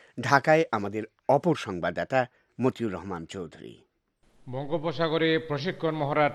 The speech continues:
Speaker 2: টেস্ট ফায়ারিংয়ের সময় নৌবাহিনীর দুই সদস্য নিহত হয়েছেন। কার্তুজের বক্স বিস্ফোরণে তাদের মৃত্যু হয় বলে জানিয়েছে আন্তঃবাহিনী জনসংযোগ পরিদপ্তর। বৃহস্পতিবার দুপুরে চট্টগ্রামের মহেশখালী চ্যানেলের গভীর সাগরে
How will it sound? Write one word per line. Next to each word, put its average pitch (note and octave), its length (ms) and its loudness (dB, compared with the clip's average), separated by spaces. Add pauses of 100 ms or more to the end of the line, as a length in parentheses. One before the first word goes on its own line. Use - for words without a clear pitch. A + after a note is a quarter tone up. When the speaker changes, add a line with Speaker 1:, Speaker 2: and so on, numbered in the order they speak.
Speaker 2:
টেস্ট D#3 320 -2
ফায়ারিংয়ের D3+ 400 0
সময় C#3+ 300 -4
নৌবাহিনীর C#3 580 -2
দুই C#3 160 -4
সদস্য C#3+ 380 -6
নিহত C3 360 -2
হয়েছেন। A2 360 -4 (920)
কার্তুজের D3 540 0
বক্স C#3+ 400 2
বিস্ফোরণে D3+ 540 -2
তাদের C#3 300 0
মৃত্যু C#3 340 -2
হয় C#3 140 2
বলে C3 200 0
জানিয়েছে C3 440 0
আন্তঃবাহিনী C3 600 -2
জনসংযোগ B2 640 -4
পরিদপ্তর। A2 540 -6 (840)
বৃহস্পতিবার D#3 680 2
দুপুরে D#3 300 4
চট্টগ্রামের D3 560 2
মহেশখালী D#3 500 2
চ্যানেলের C#3 400 2
গভীর C3+ 280 0
সাগরে B2 440 0